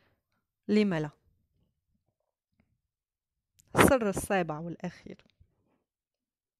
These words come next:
حاب نقول لكم باللي النرجسي إنسان مجنون، نرجسي إنسان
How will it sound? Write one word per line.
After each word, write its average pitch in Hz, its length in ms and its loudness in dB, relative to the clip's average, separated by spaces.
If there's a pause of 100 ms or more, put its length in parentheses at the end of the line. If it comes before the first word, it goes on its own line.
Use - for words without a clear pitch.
(520)
حاب 262 140 -2
نقول 247 240 -2
لكم 220 200 -6
باللي 208 180 -2
النرجسي 180 680 -10 (120)
إنسان 220 500 -8 (120)
مجنون، 170 720 -10 (2000)
نرجسي 214 600 -6
إنسان 202 360 -8